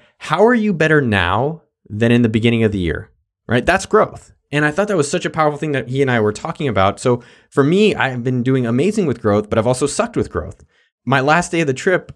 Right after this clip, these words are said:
I missed my flight out of Israel. And I had a business class seat, which I was super excited about. Why did I miss it? Because I stayed up late and I drank a little bit. Okay, I drank a lot. Medium, medium. But whose fault is that?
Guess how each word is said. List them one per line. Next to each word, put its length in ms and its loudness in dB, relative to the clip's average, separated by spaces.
I 100 0
missed 380 0
my 140 0
flight 280 2
out 120 2
of 100 -2
Israel. 400 -4
And 120 -4
I 20 0
had 80 2
a 40 4
business 440 0
class 260 0
seat, 240 -4
which 140 2
I 80 2
was 140 -2
super 280 2
excited 320 0
about. 260 -2
Why 280 0
did 140 0
I 60 4
miss 180 2
it? 180 -2
Because 420 0
I 80 4
stayed 260 2
up 120 0
late 360 2
and 400 -2
I 120 2
drank 260 -4
a 40 0
little 180 0
bit. 380 -12
Okay, 180 -2
I 20 2
drank 160 -6
a 60 -8
lot. 140 -16
Medium, 520 0
medium. 400 -2
But 100 0
whose 160 4
fault 260 0
is 80 -4
that? 240 -10